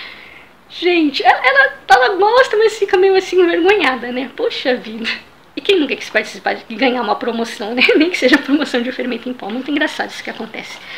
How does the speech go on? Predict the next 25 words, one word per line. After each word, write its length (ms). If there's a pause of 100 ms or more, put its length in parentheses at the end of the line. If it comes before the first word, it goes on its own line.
(460)
E 60
a 40
Anne 140
diz, 160
"Ah, 140
eu 100
não 100
acredito, 600
eu 40
nunca 180
vou 100
ser 180
levada 300
a 40
sério, 400
eu 60
nunca 140
vou 140
ser 160
uma 140
autora 640 (100)
respeitada, 880
nem 120
tudo 200
mais." 320